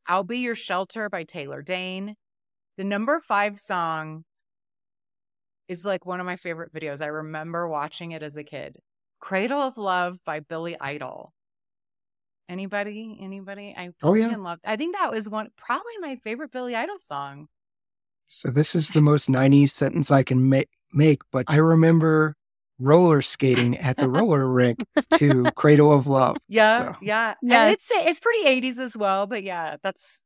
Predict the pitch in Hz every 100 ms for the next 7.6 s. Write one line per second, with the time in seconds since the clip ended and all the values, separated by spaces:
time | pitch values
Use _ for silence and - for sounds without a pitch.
0 | - 170 151 180 - - 156 151 143 135
1 | 143 _ _ - 180 185 180 175 165 160
2 | 160 _ _ _ _ _ _ _ _ 165
3 | 175 165 160 156 151 147 - _ _ -
4 | - 190 240 247 208 226 190 185 196 160
5 | 151 98 180 185 - 170 175 165 156 190
6 | 349 440 _ _ _ _ _ 175 170 160
7 | 160 - - 185 180